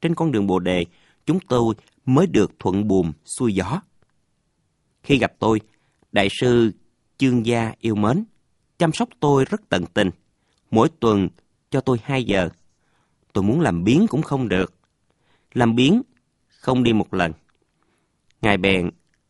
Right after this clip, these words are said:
gọi điện thoại, sai người đi kiếm, coi tôi có bị bệnh không. Cớ sao chẳng lại. Bạn xem, sự nhiệt tình như vậy làm cho tôi không thể không đi. Ngài thực sự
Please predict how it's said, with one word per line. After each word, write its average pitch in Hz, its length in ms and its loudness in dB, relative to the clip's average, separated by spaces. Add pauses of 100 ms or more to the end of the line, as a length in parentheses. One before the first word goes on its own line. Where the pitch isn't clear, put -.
(220)
gọi 95 120 -4
điện 87 160 -2
thoại, 90 300 0 (540)
sai 165 200 0
người 101 300 2
đi 117 120 -2
kiếm, 160 340 0 (420)
coi 113 160 0
tôi 104 260 0
có - 140 -4
bị 98 200 -2
bệnh 85 220 -4
không. 113 380 -2 (540)
Cớ 214 120 0
sao 151 200 -2
chẳng 104 320 -4
lại. 87 280 0 (1300)
Bạn 107 180 2
xem, 120 320 0 (540)
sự 123 140 2
nhiệt 127 200 4
tình 123 160 0
như 147 160 2
vậy 104 280 2 (420)
làm 101 180 0
cho 113 180 -2
tôi 113 220 0
không 180 260 -4
thể 139 120 -2
không 120 280 -2
đi. 110 180 4 (1040)
Ngài 127 140 0
thực 120 180 -4
sự 104 340 -2